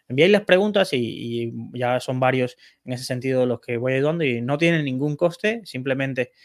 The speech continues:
y no, evidentemente no desvelo vuestros datos personales ni nada de eso. A veces digo el nombre, pero a secas, y no digo ni de cuál proviene y demás,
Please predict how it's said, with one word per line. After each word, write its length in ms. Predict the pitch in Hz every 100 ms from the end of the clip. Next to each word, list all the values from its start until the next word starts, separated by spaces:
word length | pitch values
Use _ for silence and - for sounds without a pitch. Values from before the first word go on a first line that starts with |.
| - -
y 260 | 127 170
no, 300 | 165 127 127
evidentemente 580 | 120 127 127 131 135 131
no 100 | 120
desvelo 300 | 120 123 123
vuestros 340 | 120 - 113 113
datos 200 | 117 -
personales 800 | 117 123 139 147 143 139 135 131
ni 120 | 120
nada 200 | 127 131
de 60 |
eso. 240 | 156 196 - 127
A 140 | 110
veces 360 | 117 - - _ _ _ _
digo 380 | - 117 113 -
el 160 | - 127
nombre, 320 | 127 135 151
pero 160 | 151 113
a 20 |
secas, 460 | - 143 175 208 -
y 220 | 127 117
no 160 | 110 120
digo 340 | 123 123 117 - - -
ni 220 | - 120 113
de 80 |
cuál 200 | 113 123
proviene 360 | 120 120 127 139
y 20 |
demás, 220 | 139 170